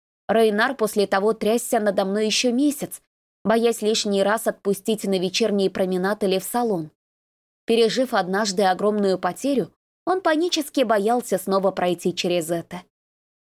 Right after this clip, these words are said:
«Ох-охо», простонала я. «Опять знамения и прочее в этом духе. Честно говоря, я после недавних событий ещё не совсем отошла.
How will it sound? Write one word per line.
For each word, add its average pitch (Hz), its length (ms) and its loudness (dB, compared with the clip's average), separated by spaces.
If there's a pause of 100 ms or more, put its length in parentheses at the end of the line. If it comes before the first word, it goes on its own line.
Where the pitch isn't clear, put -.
(600)
«Ох-охо», 254 960 0 (640)
простонала 202 580 2
я. 185 340 0 (460)
«Опять 294 320 0
знамения 247 640 4
и - 20 2
прочее 226 480 0
в 185 60 0
этом 196 300 -2
духе. 185 340 -4 (400)
Честно 247 380 0
говоря, 240 420 0 (340)
я 359 180 2
после 294 300 0
недавних 254 500 2
событий 240 480 0
ещё 208 380 0
не 208 120 -2
совсем 196 440 -2
отошла. 185 500 -2